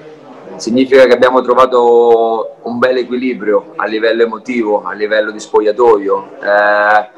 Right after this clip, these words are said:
non abbiamo passato un, un momento difficile noi, perché come ho detto ieri in conferenza a Walter,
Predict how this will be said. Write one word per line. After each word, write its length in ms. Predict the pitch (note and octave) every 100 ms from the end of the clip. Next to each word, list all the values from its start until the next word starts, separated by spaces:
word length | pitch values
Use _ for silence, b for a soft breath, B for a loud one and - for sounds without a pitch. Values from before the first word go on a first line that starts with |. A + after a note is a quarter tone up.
| - D#3
non 160 | A#2 D3+
abbiamo 280 | D3 C#3 A#2+
passato 400 | A2+ - G#2+ A2
un, 120 | A2
un 120 | G#2+
momento 420 | A2+ A2+ A2+ G#2+ G#2
difficile 560 | G#2 - G#2 G2 G2
noi, 300 | G2+ F#2+ F2+ - - - - - - -
perché 840 | G#2+ - A#2+ A2 A2 A2 A2 G#2+
come 220 | C3 C3+
ho 20 |
detto 260 | C3 B2+ C3
ieri 300 | A#2+ B2 A#2+
in 60 | A#2
conferenza 640 | A#2 A2 A#2 A#2+ A#2+ A2+
a 60 | G#2
Walter, 500 | A#2 B2 - A2+ G#2